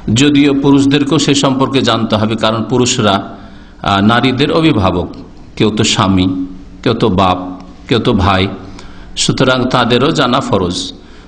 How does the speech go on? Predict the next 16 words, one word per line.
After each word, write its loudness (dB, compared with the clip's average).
ওই 0
মাসাইলগুলি 2
আজকে 0
বুধবারের 0
দিনে 2
যে 2
মাসে 0
আমার 0
যে -2
প্রোগ্রামগুলি 2
রয়েছে, 0
তাতে 0
আমরা 2
আলোচনার 0
চেষ্টা 0
করব। -4